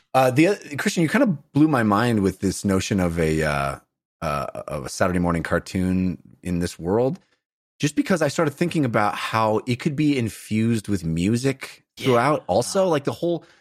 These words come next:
Speaker 1: the whole, you know, half hour episode could be in rhythm. What a cool idea for a show. I've never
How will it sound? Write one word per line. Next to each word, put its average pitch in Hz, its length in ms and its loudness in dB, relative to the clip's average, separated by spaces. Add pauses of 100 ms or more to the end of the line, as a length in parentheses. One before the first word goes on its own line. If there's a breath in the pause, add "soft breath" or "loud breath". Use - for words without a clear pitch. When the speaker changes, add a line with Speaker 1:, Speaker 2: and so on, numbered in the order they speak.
(180 soft breath)
Speaker 1:
the 131 100 -4
whole, 156 480 -6
you 131 80 -6
know, 113 120 -4
half 127 380 -6
hour 123 560 -4 (640)
episode 95 760 -2 (280 soft breath)
could 131 300 2
be 139 340 4
in 139 380 0
rhythm. 175 420 2 (520)
What 247 120 2
a - 60 -10
cool 277 340 2
idea 165 360 2
for 147 200 0
a 123 60 0
show. - 420 0
I've 135 120 0
never 208 360 0